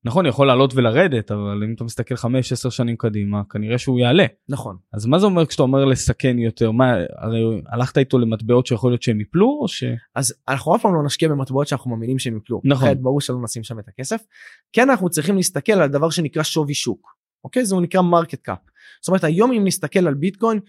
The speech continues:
Speaker 2: יש בו קרוב לתשע מאות מיליארד דולר. אוקיי? כשאנחנו משקיעים בפרויקט, עכשיו תשע מאות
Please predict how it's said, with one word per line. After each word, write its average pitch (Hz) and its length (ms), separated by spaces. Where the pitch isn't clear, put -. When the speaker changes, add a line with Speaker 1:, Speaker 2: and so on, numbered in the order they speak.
Speaker 2:
יש 160 160
בו 170 360
קרוב 165 240
לתשע 165 240
מאות 165 220
מיליארד 143 380
דולר. 113 300
אוקיי? 233 220
כשאנחנו 151 180
משקיעים 233 400
בפרויקט, 147 600
עכשיו - 240
תשע 143 140
מאות 165 120